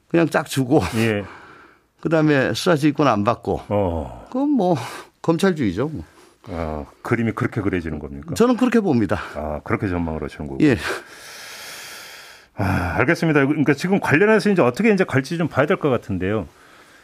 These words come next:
Speaker 2: 그렇게 되어버리면 한번 돌아가서 문재인 정부 오 년 동안 그다음에 민주당이 가장 역점을 뒀던 검찰 개혁. 평-, 그러니까 평가를 해주신다면 어떻게 평가하시겠습니까?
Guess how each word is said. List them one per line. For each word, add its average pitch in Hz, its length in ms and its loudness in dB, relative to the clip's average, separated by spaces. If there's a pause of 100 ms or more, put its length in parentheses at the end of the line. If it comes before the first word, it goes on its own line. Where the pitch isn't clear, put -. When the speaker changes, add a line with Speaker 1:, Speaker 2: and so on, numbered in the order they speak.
(140)
Speaker 2:
그렇게 254 300 4
되어버리면 208 520 4
한번 226 280 4
돌아가서 127 720 2 (680)
문재인 226 540 6
정부 214 300 4 (100)
오 139 60 6
년 190 220 4
동안 101 360 2 (300)
그다음에 190 400 4
민주당이 208 640 4
가장 185 360 2
역점을 180 400 0
뒀던 208 640 2 (220)
검찰 180 440 2
개혁. 101 280 0 (1200)
평-, 214 300 2
그러니까 180 280 4
평가를 277 440 4
해주신다면 139 400 2
어떻게 135 200 -2
평가하시겠습니까? 95 640 -6